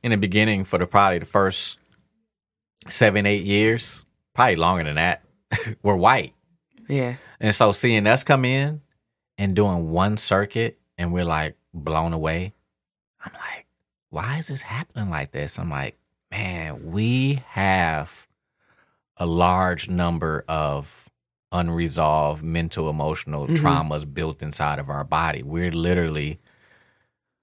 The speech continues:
Speaker 1: I mean, think about it. Everywhere we go, it's, like, in the back of our head that we're not safe,
Speaker 2: Mm-hmm.
Speaker 1: you know?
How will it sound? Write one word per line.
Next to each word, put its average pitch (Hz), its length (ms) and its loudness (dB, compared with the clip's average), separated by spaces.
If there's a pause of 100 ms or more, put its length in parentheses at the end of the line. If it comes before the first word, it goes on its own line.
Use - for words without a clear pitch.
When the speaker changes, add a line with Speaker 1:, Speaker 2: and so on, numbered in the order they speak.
(320)
Speaker 1:
I 101 80 0
mean, 104 260 4
think 123 260 -2
about 85 280 0
it. 78 60 0
Everywhere 98 420 0
we 92 160 0
go, 90 400 2
it's, 87 160 -4
like, 95 240 -6
in 92 100 -6
the 90 60 -2
back 82 380 -2
of 87 140 -6
our 90 160 0
head 87 640 -4
that 82 360 -4 (1400)
we're 98 140 2
not 123 180 2
safe, 104 500 -2
Speaker 2:
Mm-hmm. 156 260 0 (460)
Speaker 1:
you 120 100 2
know? 165 220 2